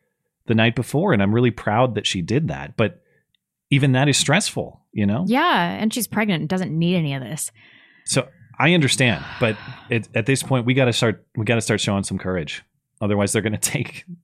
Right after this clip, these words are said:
Speaker 1: they're gonna take a lot more than they already have.
Speaker 2: Yeah.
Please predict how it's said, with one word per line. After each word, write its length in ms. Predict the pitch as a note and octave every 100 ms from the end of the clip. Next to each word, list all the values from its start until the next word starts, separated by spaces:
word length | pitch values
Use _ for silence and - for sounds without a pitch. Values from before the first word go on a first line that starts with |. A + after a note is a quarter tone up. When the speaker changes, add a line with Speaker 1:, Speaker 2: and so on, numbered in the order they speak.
| _
Speaker 1:
they're 100 | A2+
gonna 140 | A2+ G#2+
take 200 | A#2+ A2+
a 80 |
lot 180 | G#2 F#2
more 160 | F#2+ F#2
than 120 | E2+
they 100 | E2
already 180 | E2 D#2+
have. 240 | D#2+ - _ _ _ _ _
Speaker 2:
Yeah. 260 | G3 F#3